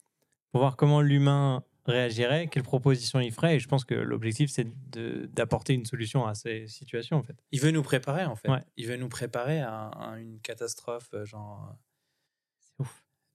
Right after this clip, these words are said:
Speaker 2: galactique, donc, euh, je sais pas. Mais, mais oui, euh, j'esp-, Neuralink, c'est incroyable quand même. Je trouve,
Speaker 3: C'est
Speaker 2: je trouve le,
Speaker 3: impressionnant.
Speaker 2: le truc est incroyable. Ils ont eu quand même la,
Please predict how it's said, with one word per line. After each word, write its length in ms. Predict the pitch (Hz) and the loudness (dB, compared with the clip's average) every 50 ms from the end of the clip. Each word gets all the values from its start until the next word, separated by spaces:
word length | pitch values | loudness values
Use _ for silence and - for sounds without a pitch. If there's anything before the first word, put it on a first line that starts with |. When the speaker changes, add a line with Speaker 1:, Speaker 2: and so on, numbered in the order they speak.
| _ _ - | _ _ -6
Speaker 2:
galactique, 520 | 113 113 107 107 104 - - - - - - | -4 -2 -2 -2 -4 -6 -8 -8 -8 -10 -10
donc, 220 | 101 95 95 98 | -10 -10 -8 -8
euh, 60 | 101 | -6
je 160 | 98 101 - | -6 -2 2
sais 120 | 110 151 123 | 2 2 4
pas. 140 | 123 117 - | 2 0 -2
Mais, 240 | 120 127 127 127 | -2 -4 -4 -4
mais 220 | 127 127 127 131 135 | -4 -4 -4 -2 0
oui, 300 | 135 151 170 175 165 127 | 2 2 2 2 0 -2
euh, 400 | 117 110 107 107 107 110 104 98 - - | -4 -6 -8 -12 -12 -14 -16 -16 -14 -12
j'esp-, 300 | 113 135 143 147 - _ _ _ _ 156 - _ _ _ | -10 -8 -8 -8 -8 _ _ _ _ -20 -20 _ _ _
Neuralink, 380 | 143 139 143 135 147 180 208 196 | -2 0 0 0 0 -2 -4 -6
c'est 120 | - 107 | -8 -10
incroyable 340 | 98 - - 117 98 92 - | -12 -14 -14 -12 -14 -14 -14
quand 120 | - - 101 | -16 -20 -20
même. 100 | - - - _ _ _ - | -20 -20 -20 _ _ _ -16
Je 100 | - - | -14 -8
trouve, 140 | - - 117 | -6 -4 -4
Speaker 3:
C'est 60 | 113 | -2
Speaker 2:
je 60 | 110 - | -2 -2
trouve 180 | - 143 131 | 0 -2 0
le, 60 | 123 113 | -2 -2
Speaker 3:
impressionnant. 140 | 110 101 98 - _ _ _ _ | -4 -6 -8 -14 _ _ _ _
Speaker 2:
le 80 | - - | -6 -6
truc 280 | - - 180 175 - | -4 -4 -4 -4 -2
est 100 | 135 120 | -4 -6
incroyable. 440 | 113 110 - - 113 120 160 175 143 | -6 -8 -8 -6 -4 -4 -2 -2 -2
Ils 100 | 113 110 | -2 -2
ont 100 | 104 107 | -2 -2
eu 100 | 131 139 | -4 -4
quand 120 | - - 110 | -6 -6 -6
même 160 | 110 117 110 | -6 -8 -8
la, 280 | 104 104 104 101 104 | -10 -10 -10 -12 -12